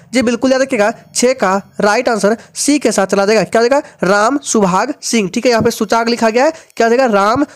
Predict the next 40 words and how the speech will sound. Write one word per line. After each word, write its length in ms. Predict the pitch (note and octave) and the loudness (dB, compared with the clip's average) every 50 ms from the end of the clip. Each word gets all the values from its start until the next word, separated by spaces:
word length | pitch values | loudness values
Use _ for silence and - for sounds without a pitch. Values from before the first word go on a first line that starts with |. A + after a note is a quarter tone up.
| - _ | -14 _
सुभाग 520 | - - G#3 G#3 F#3+ F3+ G3+ A#3 B3+ C#4+ C#4+ - _ | -6 -4 -2 0 0 0 0 0 0 -2 -4 -6 _
सिंह। 300 | - - A#3+ A#3+ G#3+ F#3 F#3+ | -8 -2 -2 0 0 2 0
ये 80 | G#3 | 0
लोकसभा 460 | G3 G3+ A#3 B3+ B3 - C4 A3+ A3 A#3 | 2 2 0 0 0 0 0 0 2 2
में 220 | A#3+ A3 F#3 F3+ | 2 2 0 2
वि-, 180 | F#3 G#3 A3 G#3+ | 0 0 0 -2
वि-, 380 | A3 A#3+ A#3+ A3+ G#3 - - G3+ | -2 -2 -4 -6 -6 -6 -2 -2
विपक्ष 360 | G3+ A3 - C4 B3+ - - | 0 0 0 -2 -4 -4 -4
के 200 | - F#3 G3 G3+ - - _ _ - | -2 -2 -2 -2 -4 -12 _ _ -4
प्रथम 280 | A3+ G#3+ C#4 C#4 C#4 | -2 0 0 0 0
नेता 300 | A#3+ G3+ F#3+ F3+ F#3 F3 | 0 0 0 0 -2 -2
थे, 200 | F3+ G#3+ G3+ E3+ | 0 0 0 0
ऑप्शन 340 | F3+ F#3+ F#3+ E3+ - A#3+ A#3+ | 0 0 0 0 0 0 -2
सी 220 | - C#4 G#3+ G3 - - - _ _ - | 0 0 -2 -2 -2 -6 -14 _ _ -4
बिल्कुल 260 | B3 B3+ - C#4+ C4+ | -4 -2 0 -2 0
सही 200 | - A3 F3 F3 | 0 0 0 2
जवाब 260 | E3+ F#3 F#3+ F#3+ G3+ | 2 2 2 2 2
है। 180 | A3+ G3 D3 - - _ _ - - - | 0 0 -2 -4 -10 _ _ -18 -6 -6
अगला 200 | F3 G3 A#3 C4 | -2 0 0 0
प्रश्न 260 | - D4 C4 - C4 | 0 -2 -2 -2 -4
स्क्रीन 180 | B3 - C4 C4+ | -4 -4 -4 -2
पर 100 | - G3 | -2 -2
है, 140 | F3 G3+ - - - - _ F#3+ | -2 -2 -4 -6 -14 -20 _ -4
भारत 380 | E3+ E3 F3+ G3+ A#3+ - - | -2 0 0 0 0 -2 -2
में 200 | A3+ F3 F3 G#3+ - - _ - | -2 -2 -2 -2 -4 -10 _ -6
स्थापित 420 | G3+ - - G#3 G#3 - B3+ - - | -6 -2 -2 -2 0 0 -2 -4 -2
किया 200 | - B3 A#3 A3+ | -2 -2 -2 0
गया 220 | F#3+ D#3+ E3 F3 F3 - - _ _ | 0 0 0 0 -2 -8 -18 _ _
प्रथम 300 | - G#3+ G#3+ C4 C4 B3+ | -6 -4 -2 -2 0 2
राष्ट्रीय 300 | A#3 G#3 G3+ G3 - C4 | 0 0 0 -2 -2 -4
पार्क 280 | A#3+ - F#3+ F#3+ G#3+ - | -2 -2 -4 -4 -4 -6
कौन 260 | - F3+ F3+ F#3 F#3+ | -2 0 0 0 0
सा 160 | F#3 A3 G#3 | 0 0 0
है? 100 | F#3 E3+ E3+ - - _ - | 0 0 -2 -6 -12 _ -4
ये 160 | G3 B3+ C4+ | -2 -2 0
प्रश्न 280 | C4+ - A#3 A3 - A#3 - | 0 0 -2 -2 -2 0 0
इंपॉर्टेंट 460 | G3+ F#3+ F#3 - G#3 - A#3+ A#3+ A#3+ | -2 0 0 0 0 0 0 0 0
है, 80 | C4 A#3+ | -2 -2
इसको 200 | A3+ - - B3 | -6 -4 -2 -2
आपको 240 | A3 G#3+ - D4 | -2 0 0 -2